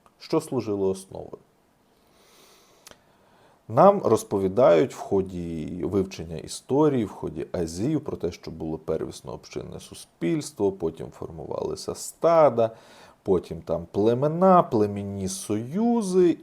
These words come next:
і врешті племінні союзи переростали в держави.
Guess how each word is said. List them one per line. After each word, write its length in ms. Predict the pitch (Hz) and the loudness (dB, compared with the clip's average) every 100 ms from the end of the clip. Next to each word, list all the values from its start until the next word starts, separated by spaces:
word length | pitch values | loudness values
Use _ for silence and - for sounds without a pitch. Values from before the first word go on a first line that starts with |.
| - | -4
і 280 | 180 160 | -2 0
врешті 540 | 110 107 202 208 - 147 | 2 4 4 2 -2 -6
племінні 560 | - 101 95 95 135 | -4 -4 -4 -6 -8
союзи 540 | 170 - 92 107 151 135 | -8 -8 -6 -4 -4 -4
переростали 720 | - 85 85 80 - 101 110 | -4 -4 -4 -6 -4 0 0
в 100 | 101 | -2
держави. 540 | 92 98 95 85 - | -2 -4 -2 -4 -4